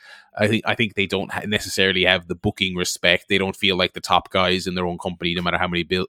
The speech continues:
uh, belts they have. Um, uh, so I think, and then I'm like, "Okay, M J F." And I'm like, "Eh,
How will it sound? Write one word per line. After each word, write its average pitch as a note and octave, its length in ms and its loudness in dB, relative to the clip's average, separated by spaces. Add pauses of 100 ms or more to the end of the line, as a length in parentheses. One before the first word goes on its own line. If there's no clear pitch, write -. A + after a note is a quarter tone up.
uh, E2+ 80 -2
belts F#2+ 300 0
they E2+ 140 0
have. E2 320 -2 (600)
Um, F2 880 4 (180)
uh, D#2+ 580 2 (100)
so - 120 -2
I G2 60 8
think, A2 220 2 (200)
and D3 140 4
then F#3 140 10
I'm F3+ 80 4
like, D#3+ 180 6
"Okay, A#2+ 400 6 (160)
M A#2 220 0
J F3 240 8
F." - 180 2
And G#3+ 80 0
I'm C4 60 -2
like, E4 100 -6 (240)
"Eh, A#4 380 6